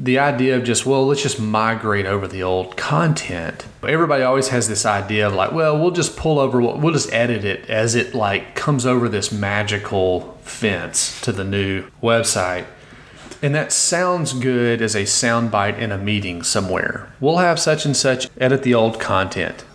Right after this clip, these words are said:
Being very, very specific, I think, especially if you start thinking about, and what we're talking about today of consolidating multiple websites. To your point, there were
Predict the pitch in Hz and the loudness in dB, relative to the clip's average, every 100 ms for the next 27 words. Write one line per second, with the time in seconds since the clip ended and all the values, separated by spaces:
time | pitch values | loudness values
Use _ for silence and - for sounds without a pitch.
0 | - - - 180 160 165 160 135 160 156 | -20 -20 -14 -8 0 2 4 4 4 4
1 | 131 - 117 - - 117 104 101 101 104 | 2 2 0 0 2 2 2 0 2 0
2 | 104 - 110 107 - 147 147 151 151 135 | 0 0 0 0 0 2 2 2 2 2
3 | 123 110 117 - 185 - - 156 139 127 | 2 -2 -4 0 0 0 0 0 2 0
4 | 107 104 104 101 110 104 107 104 123 107 | 2 2 2 2 0 -2 -2 -2 0 -2
5 | 104 101 113 113 110 98 - - 98 - | -4 -4 0 2 2 -2 -6 -14 -4 0
6 | - 135 143 127 110 104 110 110 104 95 | 2 2 2 2 0 0 0 0 0 0
7 | 101 104 - 98 98 - 113 127 147 - | 2 0 0 0 0 -4 -2 2 0 0
8 | 113 110 104 107 98 90 | 0 0 0 0 2 0